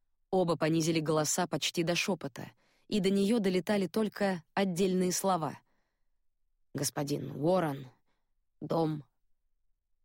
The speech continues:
«Не стоит, юнец». Боуди и его приятель стояли на ступенях крыльца, немного левее двери, и мисс Гэмпстон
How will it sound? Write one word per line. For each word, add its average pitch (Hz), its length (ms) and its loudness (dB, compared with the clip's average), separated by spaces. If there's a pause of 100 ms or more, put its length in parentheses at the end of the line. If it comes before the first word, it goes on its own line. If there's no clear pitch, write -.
(260)
«Не 240 140 2
стоит, 220 720 -2 (420)
юнец». 170 680 0 (1120)
Боуди 202 460 4
и 190 160 0
его 185 240 2
приятель 196 580 -2 (260)
стояли 233 460 2
на 208 120 2
ступенях 220 520 0
крыльца, 208 560 -2 (380)
немного 233 420 4
левее 214 400 4
двери, 160 540 -4 (480)
и 196 80 2
мисс 185 220 2
Гэмпстон 160 560 -2